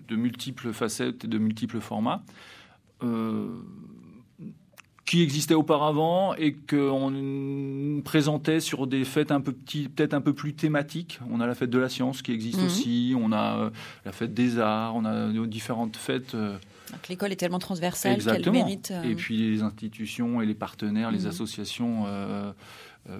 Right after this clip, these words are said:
Speaker 1: présentent aussi de multiples fêtes, hein. Les, les communes, euh, les provinces, et cetera. Donc les jeunes sont partout, <laughs> heureusement, euh,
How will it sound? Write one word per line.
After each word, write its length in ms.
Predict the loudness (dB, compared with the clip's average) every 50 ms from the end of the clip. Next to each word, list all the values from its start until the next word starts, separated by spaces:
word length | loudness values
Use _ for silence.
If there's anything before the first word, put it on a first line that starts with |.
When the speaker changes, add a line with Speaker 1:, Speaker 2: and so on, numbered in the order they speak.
| -14 -14
Speaker 1:
présentent 420 | -4 -2 0 2 2 2 0 -2
aussi 220 | -4 -4 -6 -6 -2
de 100 | -2 0
multiples 460 | 0 0 -2 -2 -6 -6 -6 -6 -4
fêtes, 280 | -2 -2 -4 -2 -2 -4
hein. 100 | -4 -4 -6 -8 -12 -14 -8
Les, 300 | -4 -2 -2 0 0 0
les 120 | -2 -2 -2
communes, 640 | -2 -2 0 2 4 4 4 4 4 2 2 2 0
euh, 420 | 0 -2 -4 -4 -6 -8 -8 -8 -10 -10 -12 -12 -14 -14 -10 -8
les 80 | -8
provinces, 460 | -8 -6 -4 -4 -2 -2 -2 -4 -6 -8
et 40 | -12
cetera. 360 | -12 -10 -8 -6 -6 -6 -6 -8 -12 -16 -16 -18 -12 _
Donc 300 | 0 0 0 0 0 0
les 180 | 2 4 4 4
jeunes 240 | 4 4 4 2 2
sont 180 | 0 -2 -2
partout, 380 | -2 -2 -2 2 2 2 2 2 -2 -8 -12 -12 -12
<laughs> 220 | -14 -14 -14 -8
heureusement, 580 | -4 0 2 2 2 4 2 2 2 2 0 -2 -4 -10 -12 -10 -10 -10 -10 -4
euh, 480 | 0 2 4 4 4 2 0 -2 -2 -4